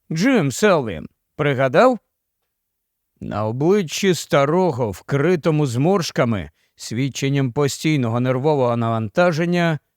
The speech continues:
з'явилася легка посмішка. "Звісно, пам'ятаю вас, лейтенанте". "Більше не лейтенант",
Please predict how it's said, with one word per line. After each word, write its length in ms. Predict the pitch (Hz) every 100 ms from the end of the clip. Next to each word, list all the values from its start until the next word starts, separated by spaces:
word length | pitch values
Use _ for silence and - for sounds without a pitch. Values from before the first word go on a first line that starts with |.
| _
з'явилася 840 | - 110 131 156 190 165 165 160
легка 500 | 143 131 110 - 123
посмішка. 800 | - 127 113 - 101 82 - 80 - _ _ _ _ _ _ _ -
"Звісно, 840 | 107 113 180 233 214 220 226 226
пам'ятаю 760 | 175 214 196 185 160 190 226 208
вас, 300 | 143 117 -
лейтенанте". 880 | 156 151 185 175 151 113 101 98 - _ _ _ _ _ _ _ _ _ -
"Більше 840 | 85 120 185 185 160 - 180 170
не 240 | 165 151
лейтенант", 1000 | 165 160 156 131 160 151 135 104 90 -